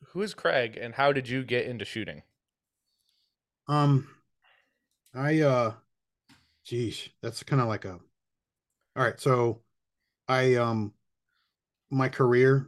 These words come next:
Speaker 2: um, <clears throat> is I am a firefighter paramedic. I'm a lieutenant, um, in the fire department, and I've been assigned the swat for twenty-one years,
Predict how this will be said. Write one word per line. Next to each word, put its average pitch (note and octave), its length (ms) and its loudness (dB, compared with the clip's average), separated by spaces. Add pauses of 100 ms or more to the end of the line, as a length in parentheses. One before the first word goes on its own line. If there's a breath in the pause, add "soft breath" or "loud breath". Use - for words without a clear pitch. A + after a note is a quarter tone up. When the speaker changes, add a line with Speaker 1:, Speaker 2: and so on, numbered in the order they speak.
Speaker 2:
um, A#2 500 -4
<clears throat> C3 300 -2 (420)
is A2+ 380 -6
I A#2 80 -6
am A2+ 160 -4
a G#2 100 -4
firefighter B2+ 540 0
paramedic. A2 540 -4 (120)
I'm G#2+ 100 -8
a - 20 -8
lieutenant, A#2+ 360 -6 (540)
um, G#2 360 -10
in G#2+ 60 -10
the G2 60 -12
fire A#2+ 160 -4
department, B2 420 -2 (680)
and A2 140 -8
I've G#2+ 80 -6
been A#2 180 0
assigned A#2 560 -2 (1040)
the G2+ 40 -14
swat A2 400 -6 (720)
for - 80 -14
twenty-one G#2+ 320 -2
years, F#2 300 -10